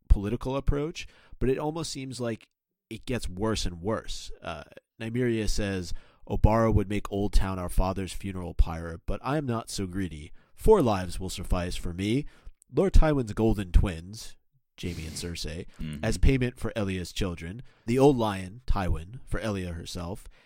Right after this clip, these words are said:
Speaker 1: and last of all, the little king for my father, uh, Tommen." And, and so really Myrcella and Tyrion are the <laughs> only ones who, who get out of this, uh, with, without any sort of, uh,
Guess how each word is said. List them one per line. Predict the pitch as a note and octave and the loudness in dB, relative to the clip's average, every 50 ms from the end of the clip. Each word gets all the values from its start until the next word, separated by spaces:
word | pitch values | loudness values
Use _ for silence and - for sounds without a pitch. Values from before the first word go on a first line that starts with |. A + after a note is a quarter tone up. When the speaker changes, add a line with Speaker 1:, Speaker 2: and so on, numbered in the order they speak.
| _ _ _ _ _ _ _ | _ _ _ _ _ _ _
Speaker 1:
and | C3+ D3 D#3 | -2 -2 0
last | E3+ F#3 F#3 - - D#3 | 2 4 4 4 4 4
of | B2 | 4
all, | A#2 A#2 A#2+ | 4 4 4
the | G#2+ G#2+ | 4 4
little | G2 G#2 G2+ G2+ | 0 2 2 4
king | - - - E2+ D2 - - - - - - - | 4 4 4 4 2 -6 -14 -16 -14 -14 -12 -8
for | - - | -6 -4
my | E2 E2 E2+ E2 | -2 4 6 6
father, | - D#2+ D#2 D#2 - - - - - - - _ _ _ _ _ _ _ _ - | 6 6 2 -2 -6 -8 -10 -12 -14 -16 -20 _ _ _ _ _ _ _ _ -18
uh, | - - F3 E3 - - | -14 -12 -12 -12 4 8
Tommen." | - - A2 G2 E2 - D#2 - - - _ - | 8 8 8 6 0 -4 -8 -12 -16 -20 _ -12
And, | C3 A2+ A#2 C#3 | -12 -12 -12 -10
and | - - A#2+ G#2+ | -12 -12 -10 -6
so | - - C#3+ | -2 -2 -2
really | C#3+ C3 D#3+ G3+ G#3 G3 D3 | 0 2 2 2 2 2 0
Myrcella | A#2 A#2+ A#2 A2 - - B2+ C#3 G3 G3 B2+ G2+ G2 F#2+ G2 - - - _ _ _ _ _ _ _ _ _ _ _ _ | 0 0 2 2 2 2 2 2 2 2 0 0 0 -2 -6 -8 -12 -16 _ _ _ _ _ _ _ _ _ _ _ _
and | - A#2+ G#2+ - _ _ _ | -12 -12 -12 -12 _ _ _
Tyrion | - - - D3 F#3+ G#3+ E3+ C#3+ - G#2+ | 0 2 2 2 4 4 4 4 4 4
are | A#2+ B2+ | 6 12
the | - - - - | 12 12 12 12
<laughs> | - | 12
only | C#3 B2+ B2+ | 10 6 4
ones | C#3+ C#3 D3 D3 C#3 - - | 4 4 2 2 2 4 4
who, | - - C3 A#2 C3+ A#2+ - - - - | 4 4 4 2 6 6 6 6 6 2
who | - C#3 | -2 -4
get | A#2 - B2+ A#2+ A#2+ | 0 0 0 2 2
out | A2 A#2+ C#3 | 2 2 2
of | C3+ A2+ F#2 | 0 -2 -4
this, | G#2 G2 F#2 F2+ - - - - - - - - _ _ _ _ - | -4 -4 -4 -4 -4 -4 -4 -6 -6 -8 -10 -20 _ _ _ _ -18
uh, | - A#2 A2 A2+ A2+ A2 A2 | -10 -6 -4 -2 0 0 2
with, | A2+ A#2 A2+ A2+ - | 4 2 2 2 0
without | - C3 A#2 - B2 A#2+ A#2 A#2 A#2+ A#2+ B2+ - _ _ | -2 -2 -2 0 0 0 0 0 0 0 -2 -6 _ _
any | A#2 A2+ A#2+ B2+ C3+ C3 | -8 -6 -4 -4 -4 -4
sort | - - B2+ A#2 A2+ A2 G#2+ A#2 - | -4 -4 -2 0 0 0 -2 -4 -6
of, | G2 G#2 G#2 G#2 G2+ G2 F#2+ F#2 - - - - | -6 -4 -4 -2 -2 -4 -6 -6 -8 -10 -8 -6
uh, | G2 F#2+ F#2 F2+ F2+ | -6 -6 -6 -6 -8